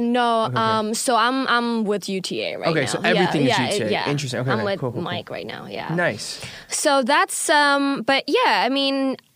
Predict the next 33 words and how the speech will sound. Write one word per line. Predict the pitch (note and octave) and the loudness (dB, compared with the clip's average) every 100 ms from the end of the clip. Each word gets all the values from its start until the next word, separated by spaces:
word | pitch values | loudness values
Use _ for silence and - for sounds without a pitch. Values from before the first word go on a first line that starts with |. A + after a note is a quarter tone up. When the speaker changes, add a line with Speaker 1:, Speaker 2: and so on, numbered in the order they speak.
| - | 2
Speaker 1:
I | D4 | 2
guess | C#4+ E4 E4 | 4 2 2
it's | D#4 | -2
just | - D#4 C4+ D#4 | 0 -2 0 0
a | |
matter | C4+ B3+ C4 C#4 | 2 2 2 2
of, | C4 D3 A#3+ A#3 A3+ G#3+ G#3 - | 2 2 2 4 2 -2 -8 -2
um, | A3+ A3+ A3 G#3+ G3 F3+ E3+ E3+ _ _ _ _ _ _ _ _ _ _ _ _ _ _ _ _ - _ _ C4 | 2 4 2 0 -2 -2 -4 -10 _ _ _ _ _ _ _ _ _ _ _ _ _ _ _ _ -20 _ _ 0
man, | D4 C#4 | 2 2
if, | A#3+ G3 | 0 -2
if, | - C4 A3 - | 0 0 -2 0
I | D4+ | 0
mean, | D#4+ | 0
I, | D4+ - | -2 0
I'm | D4 D4+ | 0 0
pretty | C#4+ B3+ | 0 -2
sure | A3 A3 | -2 -2
you | G3 F3 | 0 0
also | F#3+ F3 - F#3 | 0 -2 -4 -2
know | E3+ F3 E3 | -2 -2 -2
this. | C#3+ A2+ A2 - - - - - _ _ _ _ _ | -2 -4 -4 -8 -10 -16 -20 -20 _ _ _ _ _
When | - A3+ A#3+ | -2 0 2
we | C#4+ | 0
think | C4+ C4+ A#3+ | 0 0 0
about | G3+ G3 F#3 E3+ E3 - _ - | 0 2 2 2 0 -4 _ -6
the | F#3+ G3+ | -2 -2
team, | F#3+ - G#3 A3+ B3 C4 C4 C4 _ _ _ _ - | -2 -6 -2 0 0 -2 -6 -8 _ _ _ _ -10
Speaker 2:
Mm-hmm. | B2 B2 | -6 -2
Speaker 1:
um, | G#3 G#3 G3+ G3 | 0 0 0 -2
it's | B3 - | -2 2
only | D#4 F4+ D#4+ | 2 2 2
as | C4+ A3+ | 2 0
good | E3+ A3+ A#3 | -2 0 0